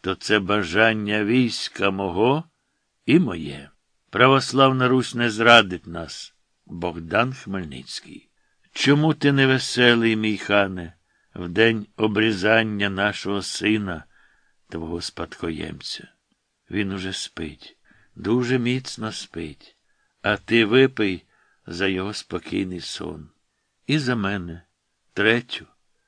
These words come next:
але першу ханим твою, і за свій спокій випий. Правда, доброго вина я тобі наварила. І за кров,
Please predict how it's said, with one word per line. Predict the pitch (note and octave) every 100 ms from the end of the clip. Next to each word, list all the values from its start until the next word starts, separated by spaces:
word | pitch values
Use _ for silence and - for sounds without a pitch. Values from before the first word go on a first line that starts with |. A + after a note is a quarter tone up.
| _ _
але | - A#2+ B2
першу | B2 A#2 C3 B2 - B2+
ханим | - A#2+ A#2 G2+ F#2+
твою, | F#2+ F2+ F2 E2 D2+ C#2 _ _ _ _ _
і | G#2+
за | G#2 A2+
свій | A2 - G2+ A2 G#2
спокій | - - G2+ G2+ - F#2+
випий. | F2 F#2 F2+ - C#2+ _ _ _ _ _ _
Правда, | F2+ F#2 F2+ F2 F2+ F2+ _ _ _ _ _ _
доброго | G2 F#2+ F2 G2 G2
вина | G#2 G#2 F#2+
я | F2+
тобі | F2 F#2+ F#2 F#2
наварила. | F#2 F2 F2+ F2 D#2 - _ _ _ _ _
І | - A#2
за | A#2 B2+
кров, | - C#3 D3 C3 E2+